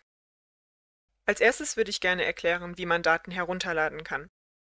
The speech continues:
Als Beispiel habe ich hier einmal nach der Geofabrik gesucht und gehe dann auf den Geofabrik Download Server. Damit gelangt man dann auf diese Seite. Hier kann ich erkennen, dass die ganzen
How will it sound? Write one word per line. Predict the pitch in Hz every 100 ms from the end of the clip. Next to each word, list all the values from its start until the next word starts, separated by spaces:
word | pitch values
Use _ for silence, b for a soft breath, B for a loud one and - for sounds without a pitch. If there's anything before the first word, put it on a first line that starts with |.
| -
Als | 196 -
Beispiel | 202 277 - 254
habe | 220 202
ich | -
hier | 190 180 170
einmal | 165 170 165
nach | 170
der | 175
Geofabrik | 165 202 277 311 285 277
gesucht | - 247 247 202 -
und | - 196 -
gehe | 202 214
dann | 208 180 185 180 -
auf | 180 -
den | 185 175 180
Geofabrik | 202 208 - 180 175 -
Download | 156 165 156 147
Server. | - 123 95 - _ _ _ _ _ _ _ _ _ _ _ _ _ _ _ _ _ _
Damit | 190 240 311 247
gelangt | 202 196
man | 190 180
dann | 156
auf | 170 -
diese | 220 -
Seite. | 285 240 233 233 240 226 220 -
Hier | 202 202 196
kann | - 196
ich | 185
erkennen, | 175 - 180 180 170
dass | 160 - -
die | 185
ganzen | 160 165 - - 170 165